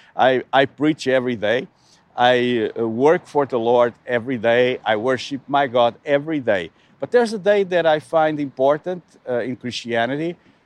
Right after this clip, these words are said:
which is the Sunday, the, the day, uh, uh, the first day of the week,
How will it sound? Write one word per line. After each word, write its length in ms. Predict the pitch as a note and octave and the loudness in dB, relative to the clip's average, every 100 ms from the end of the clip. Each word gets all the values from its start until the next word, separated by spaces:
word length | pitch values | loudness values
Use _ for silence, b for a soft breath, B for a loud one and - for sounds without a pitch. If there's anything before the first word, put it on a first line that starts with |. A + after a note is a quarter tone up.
| - | -10
which 340 | F3 A3+ - | -6 -6 -4
is 300 | G#3 G#3 - - | -4 -4 -10 -6
the 120 | F#3+ | -6
Sunday, 460 | - C#3+ D#3+ G#3 G3 | 0 0 2 -2 -4
the, 140 | C#3 D3 | -6 -6
the 140 | C3 C#3 | -6 -4
day, 400 | B2+ C#3 D3+ D3+ b b - | 2 2 2 -4 b b 0
uh, 40 | |
uh, 760 | B2+ B2+ A#2+ - A2+ A#2+ A#2 A2+ | 4 6 4 2 0 2 4 2
the 120 | A#2+ | -2
first 320 | - D3+ C#3+ | 0 0 0
day 120 | D3+ | -2
of 100 | E3 | -2
the 100 | E3 | -2
week, 280 | D#3+ B2 C#3+ | -4 -2 -6